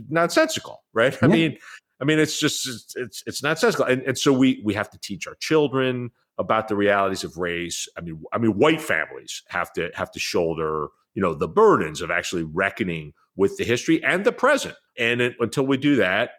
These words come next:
Speaker 1: we're gonna be dealing with some very profound divisions that will make it difficult for us to function collectively as a society.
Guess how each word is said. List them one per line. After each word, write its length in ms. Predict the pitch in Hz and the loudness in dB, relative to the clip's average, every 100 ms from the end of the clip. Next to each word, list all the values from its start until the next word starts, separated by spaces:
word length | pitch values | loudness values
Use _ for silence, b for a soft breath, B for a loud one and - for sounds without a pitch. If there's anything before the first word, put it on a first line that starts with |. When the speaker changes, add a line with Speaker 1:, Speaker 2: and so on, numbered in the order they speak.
| _ | _
Speaker 1:
we're 180 | 95 104 | -2 -2
gonna 200 | 104 110 | 0 -2
be 120 | 101 | -4
dealing 360 | 82 82 87 98 | -2 -2 -2 0
with 200 | 95 - | -2 -2
some 260 | - 95 76 | -8 -8 -8
very 240 | - 76 92 | -2 0 0
profound 520 | - - 76 80 82 | -6 -4 -2 0 -2
divisions 420 | 85 147 110 73 | 0 0 2 -2
that 120 | 73 | -4
will 120 | 76 | -4
make 240 | 78 80 92 | -4 -4 -2
it 120 | 82 _ _ | -4 _ _
difficult 400 | 117 120 - 73 | -4 -4 -4 -4
for 140 | - 80 | -2 -6
us 80 | - | -4
to 140 | 82 - | -10 -10
function 640 | - 95 - - 76 80 - | -2 -2 0 -4 -6 -8 0
collectively 680 | 113 147 165 - - 71 | 2 4 2 -6 -6 -6
as 160 | 78 - | -6 -6
a 40 | |
society. 560 | - 90 - 120 82 | -6 -4 0 0 0